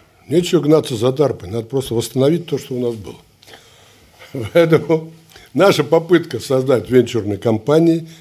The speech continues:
и так далее является вот попыткой вот где-то в этой середине,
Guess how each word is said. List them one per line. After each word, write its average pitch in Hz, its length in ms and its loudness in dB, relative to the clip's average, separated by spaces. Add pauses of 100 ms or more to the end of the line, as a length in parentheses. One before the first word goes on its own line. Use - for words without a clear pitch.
и 117 80 -14
так 113 160 -8
далее 196 220 0
является 147 440 2
вот 147 180 -2
попыткой 185 720 -2 (600)
вот 139 160 -8
где-то 147 420 2
в 131 80 2
этой 147 240 2
середине, 196 840 0